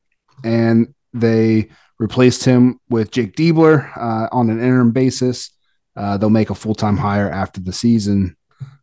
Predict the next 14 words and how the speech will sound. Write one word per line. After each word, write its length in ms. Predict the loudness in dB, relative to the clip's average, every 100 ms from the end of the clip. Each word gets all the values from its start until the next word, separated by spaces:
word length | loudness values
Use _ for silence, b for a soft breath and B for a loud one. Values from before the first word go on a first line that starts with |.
| -12
Um, 440 | -8 -6 -4 -6 2
but 360 | 4 4 2 _ b b -20 b _ _ -4
they 380 | 2 6 8
welcomed 680 | 8 6 4 4 6 6 4 -4 0
the 160 | 4
number 260 | 6 6 4
two 600 | 2 0 2 2 -2 -6 -12 _ _
ranked 540 | -4 -2 -2 -6 -12 -20 _ _ _ _ _ _
Purdue 380 | -4 2 4 4
Boilermakers, 920 | 2 0 2 0 -2 -6 -10 -12 -12 -16 _ -20 -20 _
uh, 480 | -12 -8 -8 -8 -10 _ _ -20 -20 -20 _ -10
to 80 | -8
Columbus 480 | 0 2 4 2 0
today, 440 | -2 0 0 -2